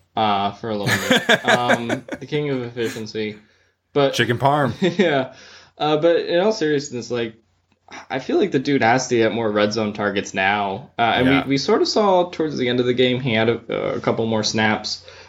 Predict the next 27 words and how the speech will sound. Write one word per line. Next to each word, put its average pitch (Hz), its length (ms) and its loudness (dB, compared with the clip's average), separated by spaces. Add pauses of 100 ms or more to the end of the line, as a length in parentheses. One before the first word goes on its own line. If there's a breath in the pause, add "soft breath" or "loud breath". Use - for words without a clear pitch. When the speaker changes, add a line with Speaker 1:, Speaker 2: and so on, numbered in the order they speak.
(140 loud breath)
Speaker 1:
um, 104 560 0
because 110 280 0
of 110 80 0
the 107 100 2
injury 107 280 0
to 104 60 -2
Virgil 104 320 0
Green. 104 440 0
But, 101 340 0 (400 loud breath)
um, 104 640 0 (100)
I, 113 260 0 (320 loud breath)
I, 123 220 4
I 143 40 4
just 170 220 2
feel 165 180 4
like 151 200 4
he's 147 400 -2
just 131 140 -4
such 143 180 -2
a 143 40 -2
good 135 200 -2
connection 120 400 -4
with 110 120 -6
Herbert. 120 600 -2
Um, 107 600 -4 (120)
you 117 140 -4
know, 98 340 -4